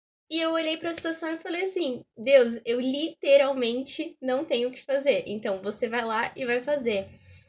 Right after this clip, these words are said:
E talvez se fosse, sei lá, meses atrás, eu teria ficado super preocupada, teria ficado ansiosa, ia ter ficado até doente pensando nisso. E aí, você começa, é,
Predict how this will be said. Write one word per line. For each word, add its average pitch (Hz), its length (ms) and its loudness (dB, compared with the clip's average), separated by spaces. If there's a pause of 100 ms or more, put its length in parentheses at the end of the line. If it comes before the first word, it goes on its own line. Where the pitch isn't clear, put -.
(600)
E 262 380 -2
talvez 330 440 2
se 311 100 -4
fosse, - 380 -6 (460)
sei 330 140 -6
lá, 277 180 2
meses 403 440 2
atrás, 359 480 -2
eu 277 140 4
teria 277 240 4
ficado 277 260 -8
super 277 200 2
preocupada, 202 640 0
teria 226 200 -2
ficado 220 280 -8
ansiosa, 202 720 0 (220)
ia 226 80 -6
ter 285 120 6
ficado 311 200 -2
até 320 180 0
doente 466 640 10
pensando 415 480 0
nisso. 208 360 -4 (400)
E 320 140 -4
aí, 381 480 0 (140)
você 330 480 -4
começa, 339 520 -6 (160)
é, 240 260 -2